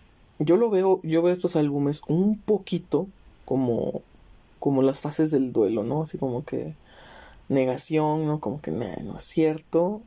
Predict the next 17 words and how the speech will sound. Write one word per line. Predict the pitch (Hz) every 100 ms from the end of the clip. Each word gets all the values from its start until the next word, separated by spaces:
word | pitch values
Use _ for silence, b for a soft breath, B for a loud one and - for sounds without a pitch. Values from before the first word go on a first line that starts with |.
| -
en | 139 135
Dreamcast, | 147 147 147 - 185 196 - - - - -
¿no? | 190 147 180
O | 165
sea, | 147 131
no | 165
sé | 220 269
cuáles | 262 247 220
son, | - 131
al | 127
chile | 135 151
sé, | 160 208 -
sé | 196
que | 185
son | 262
como | 254 240
cinco, | 156 143 139 127 -